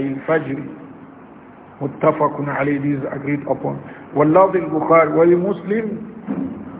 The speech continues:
ركعت الفجر, the two rakah of Fajr, خير من الدنيا وما فيها, is better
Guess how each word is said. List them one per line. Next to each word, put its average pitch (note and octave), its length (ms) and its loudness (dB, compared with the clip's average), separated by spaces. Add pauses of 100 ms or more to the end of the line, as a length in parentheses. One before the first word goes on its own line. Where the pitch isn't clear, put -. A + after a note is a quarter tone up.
(140)
ركعت E3+ 520 4
الفجر, D#3 760 2 (560)
the D3+ 80 0
two G#3+ 240 4
rakah F#3 360 4
of - 120 -4
Fajr, D#3 500 2
خير G3+ 300 6
من G#3+ 180 0
الدنيا F#3 720 2
وما F#3+ 320 2
فيها, C3+ 440 -6 (260)
is C#3+ 180 -6
better F3+ 320 2